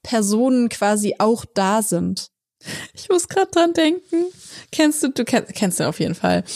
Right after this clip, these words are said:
Speaker 2: den Spruch, „Home is wherever you are“?
Speaker 1: Ja.
Speaker 2: Da musste ich gerade
Speaker 1: Ja.
Speaker 2: dran denken, so, er hat sich ein Zuhause gemacht und vielleicht ist dieses Gefühl von Zuhause auch dadurch entstanden, dass da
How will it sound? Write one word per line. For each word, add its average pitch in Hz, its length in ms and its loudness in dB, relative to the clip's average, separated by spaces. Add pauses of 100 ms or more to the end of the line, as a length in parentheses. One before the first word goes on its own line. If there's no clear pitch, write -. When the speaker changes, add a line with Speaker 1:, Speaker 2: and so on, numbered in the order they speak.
(320)
Speaker 2:
den 214 160 2
Spruch, - 500 -2
„Home 226 240 4
is 226 180 -2
wherever 208 360 2
you 196 240 2
are“? 220 400 0 (1300)
Speaker 1:
Ja. 214 320 -2 (1200)
Speaker 2:
Da 294 100 4
musste 294 260 2
ich - 80 -8
gerade 247 300 2
Speaker 1:
Ja. 202 100 4
Speaker 2:
dran 202 100 2
denken, 240 240 2
so, - 80 -2
er 185 120 2
hat 254 140 -2
sich - 180 -2
ein 240 80 0
Zuhause 254 500 0
gemacht 233 600 -2 (1400)
und 247 220 2
vielleicht 233 460 0
ist 233 160 -4
dieses 214 260 -2
Gefühl 247 320 -4
von 220 200 -4
Zuhause 220 680 0
auch 226 240 2
dadurch 220 380 2
entstanden, - 440 -2
dass - 220 -4
da 214 340 2